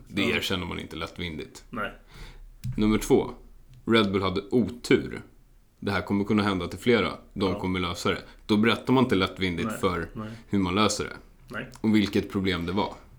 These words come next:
Speaker 2: Helt.
Speaker 1: På riktigt. Alltså helt så.
Speaker 2: Mm.
Speaker 1: Så, så självklart så döljer de det.
Speaker 2: Mm. Jag såg någon video eller någon analys om just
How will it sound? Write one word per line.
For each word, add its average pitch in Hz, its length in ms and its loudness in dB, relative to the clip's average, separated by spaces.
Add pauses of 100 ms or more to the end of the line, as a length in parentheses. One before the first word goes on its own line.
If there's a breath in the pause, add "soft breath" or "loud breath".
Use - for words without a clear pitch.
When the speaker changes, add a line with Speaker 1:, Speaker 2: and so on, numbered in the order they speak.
Speaker 2:
Helt. - 200 -14
Speaker 1:
På 107 80 0
riktigt. - 500 -6 (580 soft breath)
Alltså 104 200 0 (240)
helt 95 300 -6
så. - 100 -8 (320 loud breath)
Speaker 2:
Mm. 113 140 -4
Speaker 1:
Så, 117 260 2
så 110 240 -2
självklart 139 680 0
så - 100 -6
döljer 87 500 -4
de 64 120 -10
det. - 400 -16
Speaker 2:
Mm. 110 120 -10 (260)
Jag 113 440 6 (340)
såg - 320 -8
någon 104 260 -2
video 95 340 -2 (160)
eller 107 140 -8
någon 101 280 -4
analys 98 540 -2
om 101 240 -6
just 98 260 -12